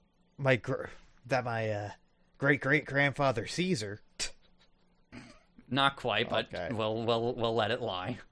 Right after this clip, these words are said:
Speaker 1: All right. Oh, hey, wait a second. That's the old story that my old cute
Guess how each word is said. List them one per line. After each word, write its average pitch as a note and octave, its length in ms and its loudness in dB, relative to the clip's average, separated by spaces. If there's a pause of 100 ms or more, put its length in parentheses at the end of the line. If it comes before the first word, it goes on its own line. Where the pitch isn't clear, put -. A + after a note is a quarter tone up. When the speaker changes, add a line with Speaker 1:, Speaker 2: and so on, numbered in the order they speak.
Speaker 1:
All G2+ 120 -4
right. B1 160 -6 (680)
Oh, D4+ 180 6
hey, B3 280 2
wait B3 240 2
a F#3 60 -2
second. A2+ 360 -4
That's F3+ 240 -2
the G#3 140 -2
old G#3 200 0
story G3+ 360 0
that F#3 120 0
my E3+ 140 -2
old F3 320 0
cute G#3 240 -2